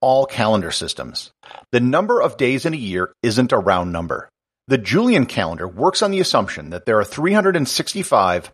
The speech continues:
point two five days in a year. This is almost right, but it isn't quite right. There are actually three hundred sixty-five point two four two two days in a year.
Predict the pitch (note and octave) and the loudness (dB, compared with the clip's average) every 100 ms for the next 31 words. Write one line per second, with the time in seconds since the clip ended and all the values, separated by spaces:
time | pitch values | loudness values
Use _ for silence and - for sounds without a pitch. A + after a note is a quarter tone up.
0 | - - B2+ A#2+ - _ - A#3 A3+ A#2 | -8 0 0 0 -8 _ -4 -2 0 2
1 | G#2 F#2+ F#2+ A2 G2+ F#2 G2 F#2+ C3+ D#2+ | 4 2 -2 -2 -2 -4 -6 -2 -2 -2
2 | - - _ _ _ _ - A2 E3 - | -4 -14 _ _ _ _ -6 0 2 0
3 | - _ _ - G#3 G#3 A2 - F2 C#2 | -4 _ _ 2 4 4 2 -2 -4 -4
4 | - _ G#2 A#2 G3 C#3 - - D2 C#2 | -6 _ -2 0 0 0 0 -2 -2 -4
5 | - _ _ - - - C#3 C#3+ F3+ G#3 | -6 _ _ -18 -18 -4 0 0 2 0
6 | - B2 G2+ - - - - F3 G3 G3 | 2 2 0 -4 -16 -10 -4 0 4 2
7 | - F#3 - D3+ C#3+ B2 A#2 - - C#3+ | 2 0 0 0 4 4 2 0 0 0
8 | - - D3+ A#2+ - F#3+ G3+ C#3+ A2+ A2 | 0 -2 0 0 -2 0 2 4 4 2
9 | A2 - _ - - D#3 C3 - - C4 | -4 -20 _ -4 0 0 0 -2 0 2
10 | A3+ - - - G2 F2 F#2+ D2+ D2+ D2 | 0 -2 -10 -6 -4 -4 -8 -10 -8 -8
11 | - | -8